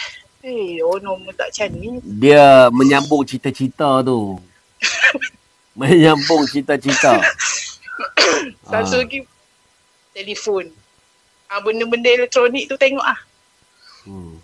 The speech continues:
Speaker 1: Ah, motosikal tak payah ambil kata lah.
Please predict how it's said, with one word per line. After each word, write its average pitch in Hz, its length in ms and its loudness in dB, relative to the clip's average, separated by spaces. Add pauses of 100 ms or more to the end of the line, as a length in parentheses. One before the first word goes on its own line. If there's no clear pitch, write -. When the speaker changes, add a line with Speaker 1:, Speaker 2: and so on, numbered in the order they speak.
(480)
Speaker 1:
Ah, 185 480 -10
motosikal 247 760 -4
tak - 120 -6
payah 214 280 -2
ambil 208 200 -6
kata 208 340 -10
lah. 214 160 -12